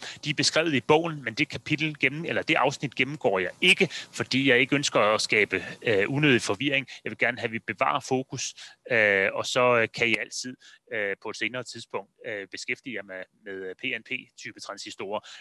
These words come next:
når I, øh, føler jer mere fortrolige med, øh, tingene. Men det, hvis nogen af jer har hørt de betegnelser N P N og P N P, så refererer det altså bare til rækkefølgen herinde. Og det er basalt set bare noget med strømvejene, der bliver, øh, hvad hedder det, vendt om.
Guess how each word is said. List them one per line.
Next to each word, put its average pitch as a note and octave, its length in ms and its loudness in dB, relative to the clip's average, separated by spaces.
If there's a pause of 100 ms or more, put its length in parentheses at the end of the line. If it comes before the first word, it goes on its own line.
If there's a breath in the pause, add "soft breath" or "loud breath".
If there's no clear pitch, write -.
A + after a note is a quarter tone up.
når G#2 180 -4
I, A#2 140 -10
øh, G2 220 -4
føler G#2 240 -8
jer G2 140 -8
mere G2 180 -2
fortrolige - 460 -8
med, F#2 220 -4 (140)
øh, F#2 140 -2
tingene. - 340 -4 (880 soft breath)
Men G2+ 80 -4
det, A2+ 80 2
hvis A#2+ 140 -2
nogen D#3+ 140 2
af C#3+ 60 6
jer B2+ 80 6
har A2+ 240 2
hørt E3 200 -2
de C#3 80 -6
betegnelser B2 560 -4
N A2+ 60 -14
P - 80 -16
N A#2+ 280 0
og G#2+ 240 -6
P - 60 -16
N G2+ 180 -12
P, - 60 -6 (420 loud breath)
så B2+ 200 0
refererer A2+ 400 0
det G#2 80 -4
altså F#2 200 -8
bare G2+ 180 -2
til G#2+ 140 -8
rækkefølgen F#2 600 -6
herinde. F#2 420 -8 (1700 loud breath)
Og G#2+ 80 4
det A2+ 60 6
er - 40 4
basalt C#3+ 320 4
set A2+ 140 2
bare G#2 140 4
noget A2 120 2
med A2+ 80 0
strømvejene, F#2+ 520 2
der F#2+ 120 0
bliver, F#2 420 0
øh, F#2+ 180 0
hvad F#2+ 120 -8
hedder F#2+ 180 -4
det, - 100 -8
vendt G2 200 -6
om. F#2 180 -4